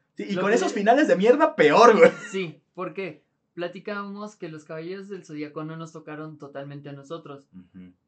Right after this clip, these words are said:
Speaker 2: Tal
Speaker 1: Sí.
Speaker 2: vez los vimos, pero no somos tan fans. Pero sí a nuestros padres.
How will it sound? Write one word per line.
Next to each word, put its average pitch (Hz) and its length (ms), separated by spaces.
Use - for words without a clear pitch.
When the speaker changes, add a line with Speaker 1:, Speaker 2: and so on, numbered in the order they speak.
Speaker 2:
Tal 139 140
Speaker 1:
Sí. 143 60
Speaker 2:
vez 160 140
los 165 160
vimos, 175 480
pero 160 180
no 165 120
somos 165 400
tan 147 500
fans. 160 440
Pero 185 200
sí 180 120
a 170 40
nuestros 165 360
padres. 165 480